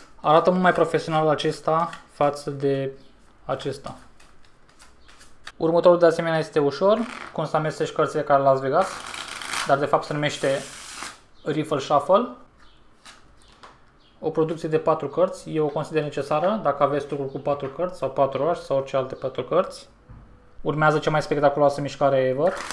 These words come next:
Dacă și să faci spring-ul, gata, ești florișor. Glumesc, adică e foarte vizuală această chestie și toată lumea o apreciază. Uh, dificultatea ei este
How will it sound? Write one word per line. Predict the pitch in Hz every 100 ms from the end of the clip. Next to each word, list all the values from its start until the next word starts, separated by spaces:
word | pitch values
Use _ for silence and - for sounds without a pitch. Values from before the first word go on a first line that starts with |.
| - - - - - - - -
Dacă | - 151 156
și | 165
să | 165
faci | 165 170
spring-ul, | - - 175 160 160 156 147
gata, | 147 139 127
ești | 123
florișor. | - 139 117 - 127 - - - -
Glumesc, | 165 175 151 -
adică | 147 156 165 156 - -
e | 160
foarte | 151 185 185 180 170 170 165 143 147 - - -
vizuală | 147 143 160 156
această | 139 143 -
chestie | 135 160 160 165
și | 147 - 151
toată | 160 156
lumea | 151 139
o |
apreciază. | 127 127 120 131 135 180 208 - - -
Uh, | 160 165 160 160 156 - -
dificultatea | - 147 160 175 170 170 170
ei | 165 165 160
este | 156 143 - 151 156